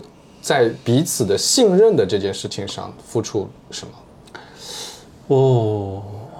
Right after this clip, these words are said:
Speaker 2: 你讲这句话的时候，我发现我也有这种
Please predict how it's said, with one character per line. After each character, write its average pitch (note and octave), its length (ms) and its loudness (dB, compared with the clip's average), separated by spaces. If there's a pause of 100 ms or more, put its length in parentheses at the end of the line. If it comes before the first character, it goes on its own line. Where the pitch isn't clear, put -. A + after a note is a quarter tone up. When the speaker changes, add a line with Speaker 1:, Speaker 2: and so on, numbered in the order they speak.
(120)
Speaker 2:
你 D3 140 4
讲 C#3 160 -2
这 B2 120 4
句 B2+ 80 2
话 B2+ 220 0
的 G#2+ 100 -6
时 - 120 -12
候， G#2 100 -2
我 G2 100 -4
发 A2+ 220 -2
现 G#2 400 -6 (300)
我 G#2 160 0
也 A#2+ 160 0
有 F#2 120 -6
这 F#2 140 -6
种 F2+ 180 -6